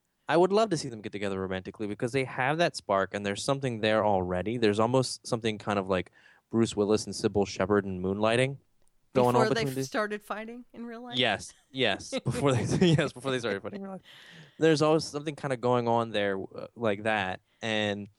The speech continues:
Speaker 1: I don't know. I would like to see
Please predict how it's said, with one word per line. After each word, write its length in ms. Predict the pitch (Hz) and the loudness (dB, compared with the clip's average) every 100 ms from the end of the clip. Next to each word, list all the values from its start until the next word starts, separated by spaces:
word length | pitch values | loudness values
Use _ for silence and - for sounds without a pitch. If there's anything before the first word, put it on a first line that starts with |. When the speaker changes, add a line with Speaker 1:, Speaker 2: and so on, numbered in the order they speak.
| _ _ _ _ _ _ _ _ _ _ _ _ 143 | _ _ _ _ _ _ _ _ _ _ _ _ 0
Speaker 1:
I 60 | |
don't 120 | 143 110 | 2 4
know. 220 | 98 98 | 2 0
I 140 | 117 147 | 0 2
would 180 | 165 127 | 4 4
like 220 | 110 110 | 0 0
to 80 | 110 | -8
see 480 | 101 104 95 92 | -10 -10 -10 -12